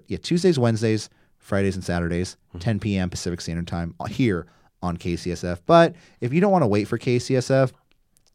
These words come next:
Speaker 1: you don't have to. You can check us out on soundcloud dot com slash city wrestling radio.
Speaker 2: On demand.
Speaker 1: On demand. Also, anywhere. You can download on the go, too.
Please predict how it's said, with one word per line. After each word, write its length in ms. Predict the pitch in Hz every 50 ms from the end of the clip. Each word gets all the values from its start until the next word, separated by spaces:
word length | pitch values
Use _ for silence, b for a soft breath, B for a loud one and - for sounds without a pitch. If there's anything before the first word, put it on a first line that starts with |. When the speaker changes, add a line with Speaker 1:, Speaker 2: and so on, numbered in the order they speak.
| - _ -
Speaker 1:
you 80 | 127 131
don't 140 | 127 110 90
have 220 | 98 92 85 - -
to. 180 | - 76 - B B B B B B B B B
You 120 | 117 120
can 80 | 131 135
check 200 | - - 123 107
us 100 | 110 -
out 100 | 117 107
on 160 | - 104 113
soundcloud 400 | 107 - 123 123 117 110 113 107
dot 140 | 92 92 90
com 240 | - 107 95 90 87
slash 280 | - - 110 90 - -
city 180 | - 107 98
wrestling 280 | 92 90 87 - 104 95
radio. 420 | 98 104 113 123 127 135 139 143 139 -
Speaker 2:
On 220 | 113 117 117 113
demand. 520 | 107 113 107 113 135 156 123 85 80 73 - - _ _ -
Speaker 1:
On 240 | - 92 110 135 156
demand. 440 | 135 117 107 120 131 123 101 87 - -
Also, 380 | - 107 123 131 - - 120 107
anywhere. 380 | - 135 156 151 120 117 - -
You 80 | 127 131
can 100 | 131 107
download 320 | 135 139 147 143 107 95
on 120 | 107 110
the 60 | 107 98
go, 200 | 104 139 131 67
too. 380 | - - - 139 107 67 76